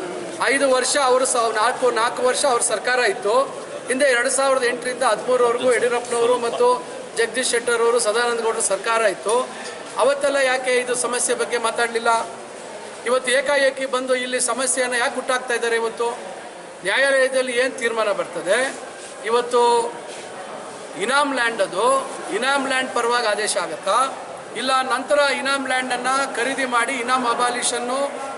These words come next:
ರೀಗ್ರ್ಯಾಂಟು ಇವೆಲ್ಲ ಪ್ರಕ್ರಿಯೆಗಳಾಗ್ದಿರಾ ಅದನ್ನು ಖರೀದಿ ಮಾಡಿರ್ತಕ್ಕಂಥ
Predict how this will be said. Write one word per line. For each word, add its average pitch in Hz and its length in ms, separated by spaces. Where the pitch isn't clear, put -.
ರೀಗ್ರ್ಯಾಂಟು 254 720
ಇವೆಲ್ಲ 247 360
ಪ್ರಕ್ರಿಯೆಗಳಾಗ್ದಿರಾ 220 960
ಅದನ್ನು 233 380
ಖರೀದಿ 262 280
ಮಾಡಿರ್ತಕ್ಕಂಥ 220 720